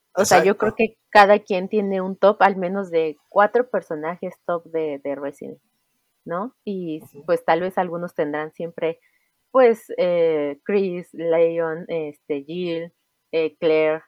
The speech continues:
Speaker 1: ¿no? Entonces, este, sabemos que como que uno no siente que sea de un personaje, como lo dices, ¿no?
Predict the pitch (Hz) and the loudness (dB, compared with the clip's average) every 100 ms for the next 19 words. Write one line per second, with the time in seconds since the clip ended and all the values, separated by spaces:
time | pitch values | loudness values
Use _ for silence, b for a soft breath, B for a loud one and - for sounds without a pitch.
0 | _ 160 160 202 175 160 160 - 165 - | _ -8 -6 -6 -10 -10 -10 -10 -12 -14
1 | - 156 _ - 151 160 160 175 190 247 | -18 -18 _ -8 0 4 6 4 0 -2
2 | - 277 233 208 214 190 - 180 160 202 | 2 6 6 4 -2 -4 -2 -2 0 -2
3 | 214 220 214 220 196 208 - 170 170 156 | -2 -2 -4 -6 -8 -8 -6 -6 -2 -4
4 | 170 _ _ - 160 165 165 170 - 214 | -4 _ _ -6 2 2 2 -2 -4 -4
5 | 180 170 214 220 185 175 151 147 170 185 | -8 -10 -8 -10 -8 -6 -6 -8 -10 -12
6 | 151 147 156 175 | -14 -12 -12 -12